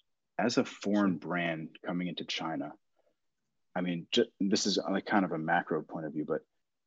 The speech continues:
Speaker 1: are they gonna trust you to start managing Chinese stocks? Like, who knows Chinese, Chinese companies better? A local
Speaker 2: Mm-hmm.
Speaker 1: domestic company that already has a name brand that's been here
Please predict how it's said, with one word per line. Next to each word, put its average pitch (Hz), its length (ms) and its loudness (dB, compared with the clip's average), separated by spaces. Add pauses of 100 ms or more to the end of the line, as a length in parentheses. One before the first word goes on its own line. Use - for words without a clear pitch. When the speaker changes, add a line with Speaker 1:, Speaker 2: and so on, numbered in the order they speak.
(120)
Speaker 1:
are 101 100 6
they 135 140 8
gonna 156 220 4
trust - 580 -4 (380)
you 92 560 0 (340)
to - 100 -6
start 92 280 0
managing 90 420 -2
Chinese 87 460 -4
stocks? - 560 -2
Like, 85 160 -2 (260)
who 143 160 8
knows 117 240 8
Chinese, 101 580 2
Chinese 90 380 -2
companies 87 360 -4
better? - 380 -2
A - 40 -4
local 95 460 2
Speaker 2:
Mm-hmm. - 40 -2
Speaker 1:
domestic 90 480 -2
company 92 320 -2
that 90 160 -2
already 92 240 6
has - 220 -2
a 87 40 -6
name 90 280 -2
brand 80 180 -4
that's 78 160 -10
been 101 200 4
here - 340 -2